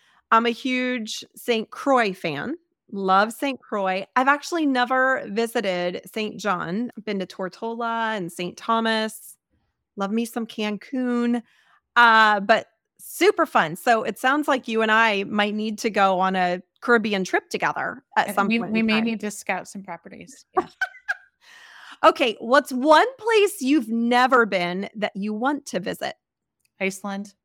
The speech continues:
Speaker 1: Ooh, now that came off fast. So this must have been in the back of your mind. So, like, for years, you've wanted to go to Iceland, maybe.
Speaker 2: So,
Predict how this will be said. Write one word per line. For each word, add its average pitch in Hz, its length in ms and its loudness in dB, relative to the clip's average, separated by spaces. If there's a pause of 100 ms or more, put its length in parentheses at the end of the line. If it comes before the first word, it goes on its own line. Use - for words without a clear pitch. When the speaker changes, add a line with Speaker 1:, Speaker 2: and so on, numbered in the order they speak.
(680)
Speaker 1:
Ooh, 415 280 8
now 240 240 6
that 247 260 2
came 392 260 -2
off 226 200 4 (160)
fast. 214 480 -2
So 226 260 0
this 262 300 -2
must 320 240 0
have 233 280 -4
been 240 160 4
in 240 120 2
the 226 80 0
back 226 300 2
of 247 120 -2
your 226 140 -2
mind. 214 440 0
So, 208 100 -10
like, 196 200 -6
for 214 160 -4
years, 202 560 -4
you've 185 140 -8
wanted 180 320 -6
to - 100 -10
go 175 140 -6
to 165 100 -6
Iceland, - 560 -14
maybe. - 300 -14
Speaker 2:
So, 233 520 0